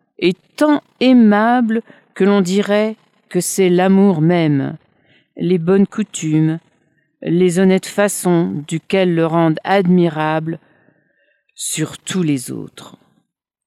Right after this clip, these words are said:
Le roi, désireux de voir ce fameux jeune homme, dit à l'ermite qu'il le fisse venir, lequel, ayant reçu ce commandement, retourna en son petit ermitage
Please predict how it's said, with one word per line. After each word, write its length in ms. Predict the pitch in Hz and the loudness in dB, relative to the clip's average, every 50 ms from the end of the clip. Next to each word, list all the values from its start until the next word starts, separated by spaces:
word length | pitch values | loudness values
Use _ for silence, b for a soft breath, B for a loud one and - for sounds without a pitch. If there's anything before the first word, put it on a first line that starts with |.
| _ _ | _ _
Le 220 | 120 113 120 117 | -12 -12 -10 -8
roi, 380 | 123 156 202 226 208 175 147 131 | -4 -2 -2 0 0 -2 -4 -6
désireux 600 | 123 131 131 143 139 120 123 131 160 165 185 214 214 | -10 -8 -8 -8 -8 -6 -8 -8 -6 -2 -2 -2 -2
de 100 | 151 139 | -2 -4
voir 600 | 131 127 135 196 214 214 190 160 123 147 160 156 | -6 -4 -4 -2 -2 0 -2 -4 -4 -6 -8 -8
ce 240 | - - - 165 - | -8 -8 -8 -8 -8
fameux 340 | - - 151 147 170 175 170 | -4 -4 -2 0 0 -2 -2
jeune 300 | 147 143 127 135 160 196 | -4 -4 -4 -2 -2 0
homme, 240 | 240 285 320 294 233 B B B B B | 2 2 2 2 0 B B B B B
dit 300 | B 151 147 165 185 190 | B -4 -2 0 0 0
à 120 | 180 160 156 | 2 0 0
l'ermite 720 | 151 147 - 151 170 214 277 330 302 _ - 165 156 - | -2 -2 -2 -2 0 2 2 2 0 _ -6 -8 -8 -6
qu'il 220 | - - 160 156 | -8 -8 -8 -6
le 100 | 151 147 | -6 -8
fisse 320 | 143 - - 175 160 170 | -10 -8 -12 -10 -10 -6
venir, 520 | 202 254 294 285 285 285 240 202 175 165 160 _ _ _ _ _ _ _ _ _ _ _ | -2 2 4 4 4 4 4 2 0 -2 -6 _ _ _ _ _ _ _ _ _ _ _
lequel, 640 | _ - 151 160 151 _ - 233 226 202 180 139 - - _ _ | _ -6 -6 -6 -6 _ -2 0 0 0 0 -2 -4 -8 _ _
ayant 320 | - 202 220 240 240 226 | -2 -2 0 0 -2 -2
reçu 360 | 190 190 196 180 - - 220 196 | -2 -4 -8 -8 -8 -8 -10 -10
ce 160 | - - 156 | -8 -12 -14
commandement, 720 | - _ - 151 143 135 131 131 147 170 208 254 285 285 | -12 _ -8 -6 -4 -4 -4 -2 -2 0 0 0 0 0
retourna 720 | 233 196 185 208 269 320 - - - 262 254 240 240 247 233 | -2 -2 -4 -2 -2 -2 -2 -4 -4 0 2 2 2 2 0
en 60 | 202 | -2
son 240 | - - 175 170 151 | -4 -2 -4 -4 -4
petit 220 | - - 196 - - | -4 -8 -16 -6 -6
ermitage 640 | 208 180 - 151 156 147 _ - 220 240 277 277 - | -6 -4 -2 -4 -6 -6 _ -6 -4 -2 -2 -4 -6